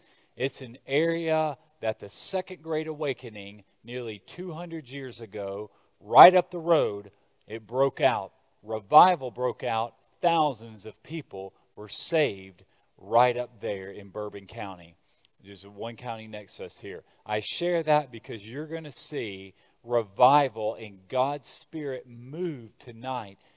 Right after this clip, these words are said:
in the scripture that we're gonna read. A man named Paul was bold.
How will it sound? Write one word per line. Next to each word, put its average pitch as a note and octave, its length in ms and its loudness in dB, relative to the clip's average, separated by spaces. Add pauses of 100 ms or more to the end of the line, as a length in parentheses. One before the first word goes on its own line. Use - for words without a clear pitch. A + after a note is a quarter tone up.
in A2 180 -16
the G2+ 100 -14
scripture - 800 -12 (260)
that G#2+ 160 -6
we're A2 160 -10
gonna G2+ 300 -14
read. G2+ 420 -10 (320)
A G2 140 -6
man D3+ 360 -4
named F3+ 300 -10
Paul C#3+ 440 2
was A2+ 220 -10
bold. G#2+ 680 2